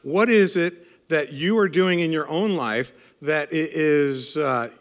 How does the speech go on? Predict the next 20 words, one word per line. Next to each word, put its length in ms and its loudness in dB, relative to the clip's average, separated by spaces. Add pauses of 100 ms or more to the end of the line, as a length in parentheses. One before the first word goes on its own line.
(160)
year 300 -4
after 240 -4
year, 220 -2
repetition. 640 -4
What 120 -4
are 60 -4
those 280 -2
traditions 880 -6 (320)
that 140 -4
you 180 -2
are 80 -2
handing 440 -6
out 340 -4 (380)
to 120 -4
other 140 -2
people? 380 -6
My 140 -4
sister-in-law, 640 -4 (420)
uh, 320 -4
Shalana, 640 -4